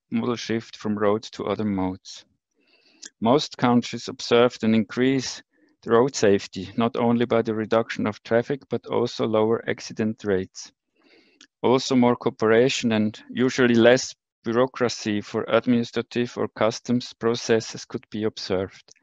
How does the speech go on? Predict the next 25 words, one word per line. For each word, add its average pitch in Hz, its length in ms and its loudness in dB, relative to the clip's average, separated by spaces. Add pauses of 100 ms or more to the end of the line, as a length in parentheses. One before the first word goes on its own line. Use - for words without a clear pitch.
(680)
covid 120 240 4
nineteen 131 640 4
showed 131 340 2
very 131 260 4
clearly 127 400 2
also 127 360 0
the 120 100 -8
importance 120 680 0
of 117 100 -12
logistics - 760 -4
and 113 140 -2
freight 117 400 0
transport, 107 560 0 (100)
which 110 220 -6
led 113 180 4
to - 180 -10
more 113 400 2 (380)
appreciation 110 960 0
for 110 180 -2
logistics - 760 -6
and 117 280 -4
transport 113 480 0
companies 110 640 -4
and 107 180 -6
services. 95 760 -2